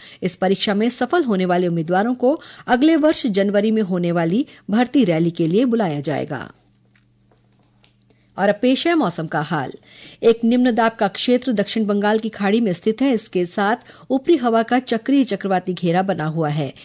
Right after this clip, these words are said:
इसके प्रभाव से अगले चौबीस घंटों में मध्य और दक्षिण छत्तीसगढ़ के एक दो स्थानों पर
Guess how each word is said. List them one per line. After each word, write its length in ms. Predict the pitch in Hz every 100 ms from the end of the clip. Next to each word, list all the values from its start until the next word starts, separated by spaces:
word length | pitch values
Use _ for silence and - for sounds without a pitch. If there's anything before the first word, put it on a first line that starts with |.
| -
इसके 240 | 185 - 196
प्रभाव 400 | 185 170 175 180
से 120 | 254
अगले 200 | 226 190
चौबीस 340 | 185 170 170
घंटों 280 | 180 170 175
में 200 | 180 254 - - -
मध्य 300 | 233 247 285
और 120 | 339
दक्षिण 320 | 220 185 -
छत्तीसगढ़ 540 | 208 202 - 196 - 226
के 100 | 247
एक 80 | 180
दो 80 |
स्थानों 340 | 170 170 160 165
पर 240 | 170 170